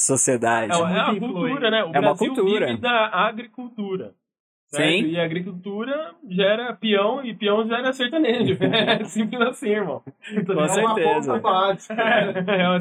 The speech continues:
Speaker 2: matemática bem simples, tá ligado?
Speaker 1: Sim, eu cresci ouvindo, eu falei que eu gosto muito de rock, hein? Eu cresci ouvindo sertanejo com meu pai.
Speaker 2: Então.
Speaker 1: Eu ia pra roça, andava a cavalo, eu
Speaker 2: É, eu
Speaker 1: sou
Speaker 2: morava em
Speaker 1: desse
Speaker 2: São Paulo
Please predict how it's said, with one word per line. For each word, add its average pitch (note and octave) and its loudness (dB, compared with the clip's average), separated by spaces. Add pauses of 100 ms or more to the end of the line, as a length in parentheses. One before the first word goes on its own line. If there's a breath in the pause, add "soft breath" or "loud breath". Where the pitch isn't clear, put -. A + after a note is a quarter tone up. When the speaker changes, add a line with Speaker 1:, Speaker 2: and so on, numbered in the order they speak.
(120)
Speaker 2:
matemática G3 2
bem F#3+ -4
simples, F3+ -8
tá C3 -14
ligado? B2 -8
Speaker 1:
Sim, D3+ -2
eu C#3+ 2
cresci G3+ 2
ouvindo, G3+ 0
eu A2 -2
falei C3+ 2
que C3 -2
eu B2+ 0
gosto B2+ 0
muito C#3+ 0
de C#3+ 2
rock, C#3+ 0
hein? C3 2
Eu A#2 2
cresci D3+ 2
ouvindo E3+ 0
sertanejo G#3+ 0
com - -2
meu C#4+ 0
pai. F3 2
Speaker 2:
Então. G#3 -4 (220)
Speaker 1:
Eu B2 2
ia C#3+ 0
pra C#3 0
roça, B2+ 0
andava A#2 2
a A#2+ -2
cavalo, B2+ 2
eu D3+ 2
Speaker 2:
É, - 2
eu A#3+ 0
Speaker 1:
sou F3 -2
Speaker 2:
morava D#3+ 2
em D#3+ 2
Speaker 1:
desse - 0
Speaker 2:
São A3+ 0
Paulo D3+ 4